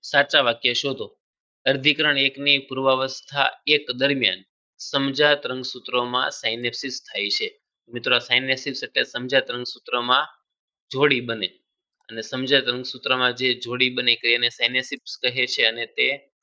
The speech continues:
પૂર્વાવસ્થા એકની ઝાયગોટિન અવસ્થા કે ઝાયગોટિન તબક્કામાં થાય છે. તો આ વાક્ય સાચું છે. સેકન્ડ, અર્ધીકરણની બાધનોત્તર અવસ્થા બે દરમિયાન સેન્ટ્રોમિયરનું વિભાજન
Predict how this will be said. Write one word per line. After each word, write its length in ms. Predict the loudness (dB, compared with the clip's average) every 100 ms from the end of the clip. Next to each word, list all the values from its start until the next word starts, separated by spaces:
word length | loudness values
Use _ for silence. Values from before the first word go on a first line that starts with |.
| _ _ _ -6
પૂર્વાવસ્થા 680 | 2 4 4 -2 -6 0 2
એકની 460 | 0 -2 -4 -4 -4 _ _ _ _ _ _ _ _ _ -2
ઝાયગોટિન 640 | 2 2 2 -2 -2 -4 -4 -10 _ _ _ -6
અવસ્થા 440 | -2 -2 -2 -2
કે 120 | 0
ઝાયગોટિન 520 | 0 2 2 0 0 -2
તબક્કામાં 600 | 0 0 -2 -4 -2 -4 _ _ _ _ _ -4
થાય 200 | -2 -2
છે. 200 | -2 -2
તો 100 | 2
આ 40 |
વાક્ય 500 | 2 2 0 -2 -2 -4 _ _ _ _ _ -10
સાચું 400 | -2 -2 -2 -6
છે. 160 | -4 -6 _ _ _ _ _ _ _ _ _ _ _
સેકન્ડ, 320 | 0 0 2
અર્ધીકરણની 760 | 0 2 2 2 2 2 2 -2
બાધનોત્તર 680 | 0 -2 -2 -4 -2 2 4
અવસ્થા 500 | 4 0 -8 -6 -4
બે 220 | -2 0
દરમિયાન 400 | 0 -2 -2 -6 _ _ _
સેન્ટ્રોમિયરનું 840 | -2 0 0 0 0 0 -2 -2
વિભાજન 540 | -4 0 2 4 4